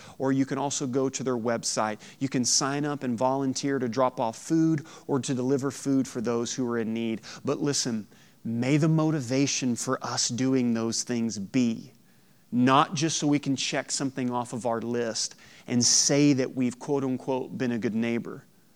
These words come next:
but may we love radically in these times because we have been radically loved ourselves. So Westside, right where you're at in your home, dads, lift your voice out loud. Let's lead our families in a word of prayer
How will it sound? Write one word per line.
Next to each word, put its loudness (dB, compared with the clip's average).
but -2
may 0
we 4
love 2
radically -2
in 0
these 0
times -4
because -2
we 2
have -2
been -2
radically -4
loved -6
ourselves. -8
So -4
Westside, 0
right 4
where 0
you're 2
at 0
in 0
your 0
home, -6
dads, -2
lift -4
your -2
voice -2
out -2
loud. -2
Let's -4
lead 0
our -2
families -4
in -6
a -4
word -2
of -8
prayer -4